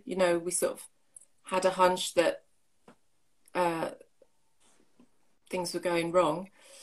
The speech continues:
But, um, anyway, t-,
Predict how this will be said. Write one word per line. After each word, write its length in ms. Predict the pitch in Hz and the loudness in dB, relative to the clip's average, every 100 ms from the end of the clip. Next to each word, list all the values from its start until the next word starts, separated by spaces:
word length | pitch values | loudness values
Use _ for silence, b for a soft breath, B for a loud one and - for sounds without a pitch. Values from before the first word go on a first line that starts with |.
| B B B _ - | B B B _ -4
But, 240 | 170 - | -2 0
um, 400 | 180 180 180 170 175 _ _ _ _ _ _ _ _ _ - - | 2 2 2 -6 -10 _ _ _ _ _ _ _ _ _ -8 0
anyway, 460 | 208 190 180 185 - - | 4 8 8 6 -12 -8
t-, 180 | - 240 | -6 -4